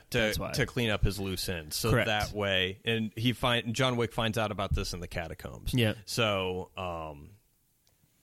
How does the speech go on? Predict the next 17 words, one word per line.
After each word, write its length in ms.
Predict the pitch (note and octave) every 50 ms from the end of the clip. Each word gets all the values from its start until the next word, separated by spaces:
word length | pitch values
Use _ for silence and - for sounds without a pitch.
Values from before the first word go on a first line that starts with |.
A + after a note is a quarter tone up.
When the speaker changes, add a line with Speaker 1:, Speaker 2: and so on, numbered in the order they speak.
| _ _ _ _ _ _
Speaker 1:
and 720 | - G2+ G2 G2 G2 F#2+ F#2 F2+ F2 E2+ E2 E2 D#2+ - - - - - - - - _ _ _ _ _ _ _ _ _ _ _ _ - - -
so 340 | - - - C3 A2 G#2+ G2
that's, 520 | F#2+ F#2+ G2+ B2 A#2 A2 G#2 - - -
that's 260 | - A#2+ G#2+ G2 -
why 160 | - G2+ F#2+ F#2+
he 60 | F#2
went 180 | F2+ F#2+ F2+
after 200 | E2+ E2+ - -
Santino. 280 | F2 - - E2+ D#2+ -
Speaker 2:
Mm-hmm. 320 | C3+ C3 A2 A2+ G#2+ G2
Speaker 1:
So 180 | - - - G#2
now 220 | G2 G#2 A2 A#2+
that 100 | A#2+ A#2+
his 120 | A2+ G#2 G2+
marker 300 | A2+ A2+ A2 - - A#2
was 160 | A2+ A2+ -
fulfilled, 560 | - A2+ - - - A2+ G2 F#2 F#2 G2 -